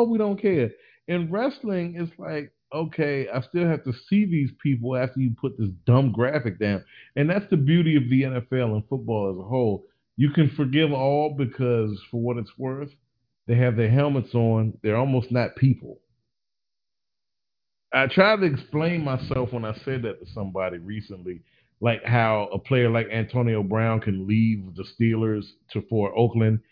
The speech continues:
and the Steelers Nation isn't that rocked at all. Because for what it's worth, we'll, we got another wide receiver and we'll draft another. And I'll be honest with you, up until this season, I didn't know what Antonio Brown looked like.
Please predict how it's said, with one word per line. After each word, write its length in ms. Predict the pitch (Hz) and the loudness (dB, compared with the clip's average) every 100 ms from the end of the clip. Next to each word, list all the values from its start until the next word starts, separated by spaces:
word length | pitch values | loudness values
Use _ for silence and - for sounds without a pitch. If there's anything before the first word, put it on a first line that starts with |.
| _ _ - | _ _ 0
and 260 | 113 104 | 2 2
the 40 | 101 | -2
Steelers 420 | - 127 117 104 | 2 4 4 2
Nation 420 | 107 110 110 104 | 2 0 0 -2
isn't 260 | 104 101 101 | 0 0 -2
that 180 | 101 95 | -4 -4
rocked 360 | 95 104 - | -6 -6 -4
at 80 | 95 | -2
all. 400 | 95 101 110 110 _ _ _ | 0 0 -2 -4 _ _ _
Because 300 | - 110 120 | -4 2 2
for 160 | - 110 | 2 0
what 160 | 113 117 | 2 2
it's 160 | - | 0
worth, 260 | 120 120 117 85 | 0 0 0 -2
we'll, 280 | 98 104 98 | -2 0 -2
we 140 | 98 | -4
got 240 | 90 104 | 0 2
another 260 | 110 113 113 | 2 2 2
wide 220 | 107 110 | 2 2
receiver 460 | 104 101 120 120 110 | 0 -4 -2 -2 -2
and 100 | 98 | -8
we'll 100 | 92 | -8
draft 320 | 90 104 101 | -6 -4 -6
another. 380 | 95 98 107 113 - _ _ - | -6 -6 -4 -6 -10 _ _ -2
And 420 | 113 107 104 101 - _ _ | 0 0 -2 -6 -10 _ _
I'll 180 | 110 110 | -8 -2
be 120 | 110 | 0
honest 340 | 107 117 120 - | 0 0 -2 0
with 140 | 123 127 | 0 2
you, 180 | 127 101 | 0 0
up 120 | 104 | -2
until 360 | 120 - 120 98 | -2 0 2 4
this 200 | 113 113 - | 2 0 2
season, 500 | 131 139 123 147 156 _ _ _ _ _ _ _ - | 4 6 4 0 -2 _ _ _ _ _ _ _ 0
I 120 | 120 | 2
didn't 260 | 135 120 | 4 4
know 140 | 120 123 | 6 6
what 160 | 120 110 | 4 4
Antonio 580 | 117 110 127 123 120 101 | 2 4 4 6 6 4
Brown 320 | 117 117 117 | 2 4 6
looked 200 | 120 131 | 4 2
like. 240 | 90 76 | -4 -8